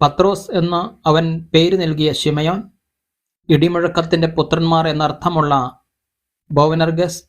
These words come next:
എന്ന് പേര് നൽകിയ സെബദി പുത്രന്മാരായ യാക്കോബും സഹോദരൻ യോഹന്നാനും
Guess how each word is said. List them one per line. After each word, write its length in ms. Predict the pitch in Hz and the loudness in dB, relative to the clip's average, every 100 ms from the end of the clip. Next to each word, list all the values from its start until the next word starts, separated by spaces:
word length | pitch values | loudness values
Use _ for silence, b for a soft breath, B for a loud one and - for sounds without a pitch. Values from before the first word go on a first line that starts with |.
| _ | _
എന്ന് 200 | 165 156 | -2 0
പേര് 320 | 160 156 160 165 | 2 2 2 0
നൽകിയ 440 | 156 143 151 139 - | 0 0 0 -2 -6
സെബദി 380 | - 156 156 | 0 0 2
പുത്രന്മാരായ 960 | 180 175 170 156 156 151 151 151 147 147 - - | 0 0 -2 0 0 0 0 0 -2 -4 -6 -2
യാക്കോബും 760 | 147 147 - 160 151 151 147 - | 0 0 2 2 2 -4 -8 -8
സഹോദരൻ 760 | 147 131 156 156 156 151 156 - | -6 -2 -2 0 0 -2 -4 -2
യോഹന്നാനും 680 | 143 135 156 151 165 190 | 0 0 -2 -2 -2 -6